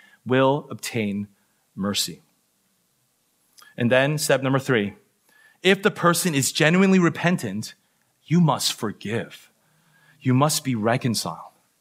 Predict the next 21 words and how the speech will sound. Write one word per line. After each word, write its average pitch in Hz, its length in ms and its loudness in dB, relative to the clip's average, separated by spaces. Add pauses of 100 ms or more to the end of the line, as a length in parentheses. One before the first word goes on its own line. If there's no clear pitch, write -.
(960)
First, 247 260 2
I 226 60 6
want 180 140 4
to 156 60 0
establish 160 420 2
there 151 160 2
is 143 120 0
no 165 260 6
reconciliation 151 920 2
without 117 580 -2
repentance. - 800 -8 (120)
Okay, 139 160 -8
let 127 80 -2
me 143 60 2
say 151 120 2
that 139 120 4
again. 113 300 -2 (300)
There 131 120 2
is 120 140 0
no 139 240 6
reconciliation 139 1040 0